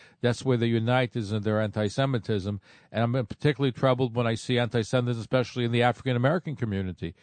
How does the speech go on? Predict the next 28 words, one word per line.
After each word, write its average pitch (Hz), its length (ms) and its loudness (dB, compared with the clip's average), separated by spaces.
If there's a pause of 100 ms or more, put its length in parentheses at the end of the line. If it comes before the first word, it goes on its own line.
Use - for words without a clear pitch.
(220)
You, 110 140 0
we 120 120 4
would 113 140 0
expect 123 440 0
that, 113 180 -2 (240)
considering 117 920 -2
the 110 240 0 (200)
history 123 400 0
of 101 120 0
blacks 117 380 0
and 113 100 -4
Jews 113 260 0
working 107 320 0
together, 113 500 0 (340)
I 110 80 4
was 110 120 2
just, 107 280 -4
I 113 80 -4
was 113 140 -2
just 123 240 -2
upset. 117 420 -2
Many 151 220 2
people 117 280 -2
upset 104 340 -2
that 107 160 -4
the 101 100 -2
heightened 120 400 -2
anti-Semitism 110 840 -2